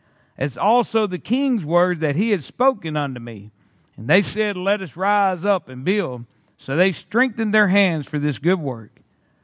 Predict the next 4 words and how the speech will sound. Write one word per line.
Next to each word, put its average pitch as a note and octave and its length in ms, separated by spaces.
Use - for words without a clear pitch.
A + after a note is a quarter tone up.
But F3+ 120
when F#3 360
Sanballat G3 800
and A3 160